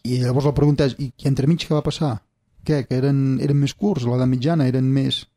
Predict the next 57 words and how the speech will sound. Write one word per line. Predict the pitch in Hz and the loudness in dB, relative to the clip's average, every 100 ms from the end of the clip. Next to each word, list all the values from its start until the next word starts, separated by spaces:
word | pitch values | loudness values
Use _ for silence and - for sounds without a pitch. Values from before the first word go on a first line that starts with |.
| - | -10
eh, | 110 | -8
per | 135 123 | -4 0
què | 151 | 2
havien | 170 | 4
de | 120 | 2
ser | - | 2
més | 147 151 | 0 0
curts? | 139 117 - | -2 -2 0
Poder | 139 131 | 2 2
és | 147 | 2
l'enrevés, | 147 135 156 - | 0 0 0 0
poder | 131 131 | 0 2
eren | 135 | 2
els | 127 | 0
romans, | 127 156 131 - | 0 -2 -4 -4
que | 113 120 | -4 -2
és | 120 | -2
el | 120 | -4
sist-, | - - - - | -4 -6 -10 -2
quin | 160 151 | 2 2
és | 131 | 2
el | 131 | 0
millor | 160 | 0
sistema | 151 147 127 117 | 0 -2 -2 0
de | 110 | 0
viure, | 117 - | -2 0
el | 139 | 4
bon | 160 160 | 4 6
viure, | 165 127 113 | 4 4 2
no? | 139 | 0
Quin | - 170 | 2 2
és | 139 | 2
el | |
millor | 123 113 | 2 0
sistema | 123 - 120 113 | -2 0 0 2
de | 113 | 2
viure? | 113 104 - _ _ _ _ _ _ - - - | 0 -2 -8 _ _ _ _ _ _ -12 -12 0
Qui | 170 | 0
ho | |
pot | - 151 131 | 2 0 0
dir? | 170 - | -2 -2
Qui | 147 | 0
pot | 160 151 | 0 0
afirmar | 143 143 165 | -2 2 2
quin | 139 120 | 2 2
és | |
el | 117 | 2
millor | 117 | 2
sistema | 107 123 120 117 | 0 -2 0 0
de | 113 | 0
viure, | 113 104 117 | -2 -2 -4
no? | 117 - _ _ - - _ _ - | -6 -8 _ _ -20 -20 _ _ -6
Eh, | 120 | -2
és | 127 | 0
una | 139 | 0
mica | 147 | 2
també | 143 | 2